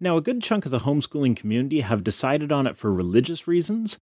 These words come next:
They don't want their kids exposed to secular education. They want to be able to teach them all about their views on God and religion at home, where beliefs won't be challenged until they're much older and more firmly indoctrinated.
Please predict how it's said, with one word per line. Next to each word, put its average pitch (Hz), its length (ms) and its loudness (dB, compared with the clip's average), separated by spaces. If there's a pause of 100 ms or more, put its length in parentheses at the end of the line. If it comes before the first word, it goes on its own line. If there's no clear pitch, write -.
(120)
They 123 100 0
don't 165 160 2
want 165 160 -2
their 139 120 0
kids 131 240 -2
exposed 131 440 0
to 107 100 -4
secular 117 520 0
education. 110 720 0
They 87 100 -2
want 104 220 2
to 95 60 -4
be 98 100 0
able 98 180 0
to 92 60 -2
teach - 240 -2
them 104 140 -2
all 107 160 0
about 98 320 0
their 127 260 0
views 104 320 -2
on 98 220 0
God 107 280 2
and 98 140 -2
religion 98 380 0
at 85 140 0
home, 151 500 0
where 123 320 0
beliefs 127 400 -2
won't 123 160 0
be 110 100 -2
challenged 120 480 0
until 113 240 0
they're 110 120 2
much 113 300 0
older 117 380 2
and 104 220 -2
more 104 180 2
firmly 107 380 0
indoctrinated. 98 840 0